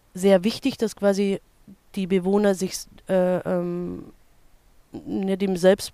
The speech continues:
bemächtigen und, ähm, das ist ja, glaub ich, auch Thema der, der resilienten Stadt, der resilienten Quartiere und, ähm, das wünschen sich ja auch Planer.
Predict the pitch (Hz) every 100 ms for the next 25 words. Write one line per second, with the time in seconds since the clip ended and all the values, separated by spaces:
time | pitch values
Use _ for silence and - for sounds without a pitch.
0 | - 214 185 202 - - 240 262 262 208
1 | 202 - - 185 185 185 185 185 170 -
2 | 190 190 196 190 185 185 180 - 196 190
3 | 185 180 175 170 175 175 165 175 170 175
4 | 175 185 - 202 233 - - _ - -
5 | - 180 175 180 180 180 190 185 185 -
6 | 233 254 247 233 190 185 - 190 185 185
7 | 180 196 190 190 190 185 143 - 180 175
8 | 202 220 247